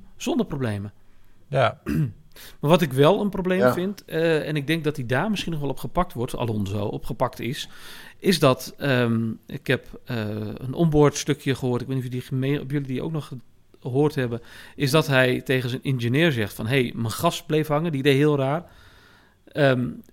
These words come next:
Speaker 1: precies op dat punt dat dat het probleem zou zijn. En in zijn verklaring aan de fia zegt hij van, "Ja, ik wilde de bocht anders aansnijden, dus ik heb iets eerder geremd en daardoor reed ik langzamer." Dus dat zijn wel twee verschillende
Speaker 2: Ja.
Speaker 1: verhalen. En dat is natuurlijk
Speaker 2: Ja.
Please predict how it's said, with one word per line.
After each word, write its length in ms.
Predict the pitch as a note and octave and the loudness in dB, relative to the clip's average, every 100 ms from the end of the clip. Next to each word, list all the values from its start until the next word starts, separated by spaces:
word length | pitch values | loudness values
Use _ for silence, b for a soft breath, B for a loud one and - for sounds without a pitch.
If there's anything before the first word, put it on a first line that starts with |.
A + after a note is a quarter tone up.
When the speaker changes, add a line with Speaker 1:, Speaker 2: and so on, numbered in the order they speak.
| - | -10
Speaker 1:
precies 260 | - E3 C#3 | 0 2 2
op 60 | |
dat 200 | B2+ C#3+ | 4 2
punt 360 | - C#3+ D3+ - | 4 2 2 -6
dat 240 | C#3 C3+ A#2+ B2 | -6 -2 -2 -2
dat 140 | C3 C#3+ | 2 2
het 120 | F#3+ | 0
probleem 300 | E3+ E3 F3 | -2 0 0
zou 120 | E3+ | 0
zijn. 320 | D3+ D#3 F3 | -2 -2 -4
En 140 | - C#3 | -4 -4
in 120 | B2 | -4
zijn 140 | - | -6
verklaring 520 | - - C#3 C3+ B2+ A#2+ | -8 0 2 2 0 -4
aan 100 | G#2+ | -6
de 60 | |
fia 360 | - D3 E3+ F#3 | -4 -4 -2 0
zegt 280 | D3 E3 - | -2 -2 -4
hij 140 | D#3+ | -6
van, 380 | - D#3 D3+ D3+ B B B B | -2 0 0 -2 B B B B
"Ja, 260 | C#3 C#3 D3+ | 6 6 6
ik 160 | D#3 | 2
wilde 220 | C3 D3 C3 | 2 2 0
de 80 | |
bocht 240 | A#2+ D3 - | 2 2 4
anders 260 | C#3 B2+ | 0 2
aansnijden, 560 | C3 B2+ B2 C#3 B2 B2 | 2 2 0 0 0 0
dus 140 | A#2+ | -2
ik 80 | A#2 | -2
heb 120 | C3 | -4
iets 100 | B2+ B2 | -4 -2
eerder 220 | B2+ B2+ | 0 0
geremd 440 | B2+ A#2+ A2+ G#2+ | 0 2 0 -2
en 180 | C#3 B2 | -4 -2
daardoor 520 | B2+ B2 A2+ G#2+ G#2 b b b b b - | 2 2 2 0 -4 b b b b b -10
reed 260 | C3+ A2+ G2 | -2 0 0
ik 120 | G2+ | -2
langzamer." 540 | G#2 G#2 G#2 F#2 G#2+ G#2 | -4 -4 -6 -10 -12 -8
Dus 100 | B2+ | 0
dat 120 | D3 | 0
zijn 180 | D3 E3+ | 2 2
wel 100 | E3+ | 2
twee 220 | - D3 | 4 4
verschillende 340 | C#3+ - C#3 A2 | 4 2 2 2
Speaker 2:
Ja. 60 | |
Speaker 1:
verhalen. 460 | - A2+ C#3 A2+ G2 | 0 -2 0 0 -2
En 60 | |
dat 120 | F#2+ D3 | -4 -4
is 60 | |
natuurlijk 520 | F3 F#3 E3+ D#3+ - b b | -4 -2 0 0 -6 b b
Speaker 2:
Ja. 200 | - C3 | 2 2